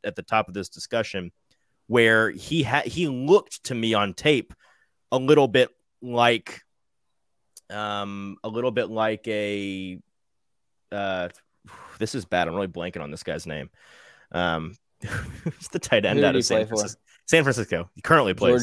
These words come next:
Speaker 2: George Kittle?
Speaker 1: Yeah, Kittle. I don't know why I can't think of George Kittle's name. Um, he, he looks like George Kittle on a handful of plays. Now, is he gonna be like George Kittle? No. Kittle's a much bigger, faster, better athlete,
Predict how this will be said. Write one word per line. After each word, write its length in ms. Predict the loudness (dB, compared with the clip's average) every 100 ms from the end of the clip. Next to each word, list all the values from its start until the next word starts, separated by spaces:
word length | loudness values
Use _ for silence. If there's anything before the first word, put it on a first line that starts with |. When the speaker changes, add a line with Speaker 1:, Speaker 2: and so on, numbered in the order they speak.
| 0
Speaker 2:
George 60 |
Kittle? 340 | 0 0 0 2
Speaker 1:
Yeah, 160 | 2
Kittle. 320 | 4 2 0 2
I 100 | 2
don't 100 | 2
know 120 | 2
why 160 | 2 2
I 40 |
can't 240 | 2 -4 -4
think 140 | -6
of 80 | -2
George 200 | -2 -2
Kittle's 240 | -6 -6
name. 140 | -8 -14 -18 -20 -20 -8 2
Um, 380 | 4 4 2 -4 -2
he, 220 | 0 0
he 160 | 2 4
looks 460 | 8 6 6 0 4
like 200 | 4 6
George 260 | 6 6 6
Kittle 240 | 6 6
on 100 | 6
a 60 | 4
handful 380 | 2 2 0
of 60 | 0
plays. 260 | 2 2 2
Now, 160 | 2 0
is 120 | -2
he 100 | -2
gonna 240 | 2 4
be 160 | 6 6
like 180 | 4 4
George 200 | -2 0
Kittle? 240 | 0 0
No. 160 | -2 -6
Kittle's 240 | -4 -4
a 60 | -2
much 220 | -2 0
bigger, 320 | 0 2 2
faster, 360 | 2 2 2 0
better 180 | 0 2
athlete, 400 | 0 -2 -6